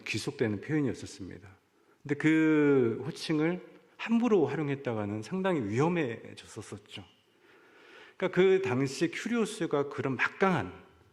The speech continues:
절대 권력자에게 귀속되는 표현인데 오늘 본문에 의하면 또 다른 큐리오스가 나타났다는 것입니다. 그러니까 기존의 리더십을 해체하고 새로운 리더십이 이 땅 가운데 도래했다는 것입니다.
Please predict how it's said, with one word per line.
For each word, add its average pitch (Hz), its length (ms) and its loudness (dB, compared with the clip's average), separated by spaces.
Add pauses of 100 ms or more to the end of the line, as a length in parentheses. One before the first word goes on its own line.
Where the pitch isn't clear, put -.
(320)
절대 113 300 0
권력자에게 123 880 2
귀속되는 120 580 0
표현인데 120 640 -2 (600)
오늘 196 180 4
본문에 160 300 4
의하면 113 460 0 (560)
또 226 140 -8
다른 247 280 0
큐리오스가 165 500 -4
나타났다는 120 640 -4
것입니다. 92 540 -18 (800)
그러니까 147 220 0
기존의 214 1080 6
리더십을 143 720 0
해체하고 151 720 -4 (960)
새로운 226 380 2
리더십이 107 560 -2 (640)
이 135 100 -4
땅 151 160 4
가운데 107 260 0
도래했다는 135 500 2
것입니다. - 520 -10